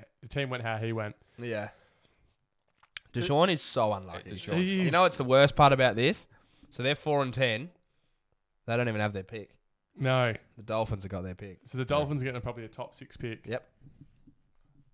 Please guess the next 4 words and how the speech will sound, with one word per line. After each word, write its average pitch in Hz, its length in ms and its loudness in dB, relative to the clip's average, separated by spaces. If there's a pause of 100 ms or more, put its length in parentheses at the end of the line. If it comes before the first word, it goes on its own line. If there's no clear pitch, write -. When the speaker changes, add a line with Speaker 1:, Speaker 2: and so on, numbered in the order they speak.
(120)
Speaker 1:
Ridiculous. 139 640 -4 (220)
Speaker 3:
Thanks, 127 240 0
Bill. 123 360 -4 (340)
Speaker 2:
Mm. 110 300 -12